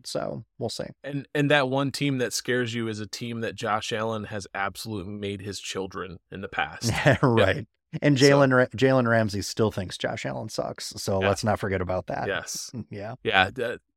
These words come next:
Speaker 2: other things to keep an eye on a little bit, you mentioned Micah Hyde, also A J Epineza, after looking like he was gonna have a man on fire game,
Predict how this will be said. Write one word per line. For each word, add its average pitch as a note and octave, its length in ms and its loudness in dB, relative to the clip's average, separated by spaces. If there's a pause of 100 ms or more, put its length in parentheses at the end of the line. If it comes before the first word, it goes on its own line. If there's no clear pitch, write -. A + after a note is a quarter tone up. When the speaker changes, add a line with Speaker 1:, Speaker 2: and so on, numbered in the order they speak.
Speaker 2:
other F3+ 180 10
things D#3+ 200 4
to D3+ 60 -2
keep D3+ 160 -4
an C#3+ 80 0
eye D3 180 6
on D3 120 4
a C3+ 40 0
little C#3 200 0
bit, C3+ 280 2
you C3 220 0
mentioned C3 300 0
Micah A#2+ 200 0
Hyde, A#2+ 220 2
also A2+ 320 2
A G#2 140 -2
J A2+ 140 0
Epineza, A2 600 0
after G#2+ 380 -2
looking A2+ 300 -2
like A2 160 -2
he - 80 -4
was G#2 100 -2
gonna G#2+ 160 -4
have G#2 160 -2
a G#2 60 -6
man G2 240 0
on G#2 140 0
fire G#2+ 340 0
game, A2+ 380 -4